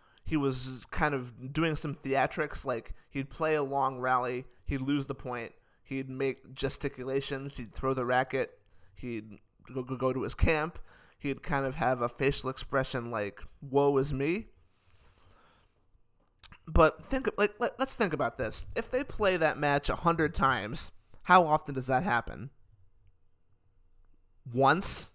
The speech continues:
Less than once? I don't think Karen Khachanov is fourteen to zero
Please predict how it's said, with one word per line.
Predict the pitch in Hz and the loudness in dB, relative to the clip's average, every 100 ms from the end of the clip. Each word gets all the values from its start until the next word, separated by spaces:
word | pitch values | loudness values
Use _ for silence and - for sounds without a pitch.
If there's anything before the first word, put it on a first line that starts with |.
| - | -14
Less | 123 135 - - | -2 2 4 4
than | 196 190 | 2 4
once? | 190 202 - - - - - - - - - - - - - | 4 2 -2 -6 -10 -20 -20 -20 -20 -20 -20 -20 -20 -20 -2
I | 175 | 4
don't | 214 - | 6 4
think | - 202 180 185 - - _ _ _ _ _ - | -2 -2 -2 -4 -8 -10 _ _ _ _ _ -4
Karen | - 175 160 156 | 4 6 4 2
Khachanov | 175 143 - 139 127 113 - | 0 0 0 -2 0 0 -2
is | - 131 117 131 - - - _ _ | -2 0 0 0 -4 -6 -16 _ _
fourteen | - - 165 147 - - 156 | -14 -2 2 2 2 0 0
to | 139 | -2
zero | 127 127 143 131 113 117 | -2 2 2 2 0 -2